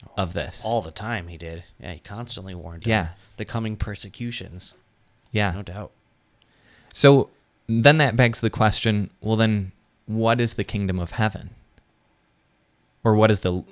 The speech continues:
Speaker 1: what is the leaven of heaven then?
Speaker 2: Mm-hmm.
Speaker 1: And it,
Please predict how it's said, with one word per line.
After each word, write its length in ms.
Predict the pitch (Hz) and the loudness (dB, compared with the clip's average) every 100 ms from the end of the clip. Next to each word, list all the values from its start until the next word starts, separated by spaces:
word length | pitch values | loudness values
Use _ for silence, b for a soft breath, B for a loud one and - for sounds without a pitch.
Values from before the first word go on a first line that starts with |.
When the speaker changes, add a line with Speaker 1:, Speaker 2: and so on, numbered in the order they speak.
| _ _ _ _ _ | _ _ _ _ _
Speaker 1:
what 220 | 110 113 | 4 4
is 120 | 104 | 6
the 380 | 107 95 90 87 98 | 4 4 2 0 -2
leaven 400 | 107 104 95 87 | 4 4 4 -2
of 120 | 85 | -4
heaven 380 | 82 82 85 85 - | -4 -4 -6 -8 -12
then? 220 | - 82 | -6 -6
Speaker 2:
Mm-hmm. 220 | 82 104 123 - _ _ _ _ _ _ _ - b b b b b b _ _ _ _ | -6 -10 -12 -14 _ _ _ _ _ _ _ -20 b b b b b b _ _ _ _
Speaker 1:
And 160 | 120 123 | 6 6
it, 240 | 120 - | 6 2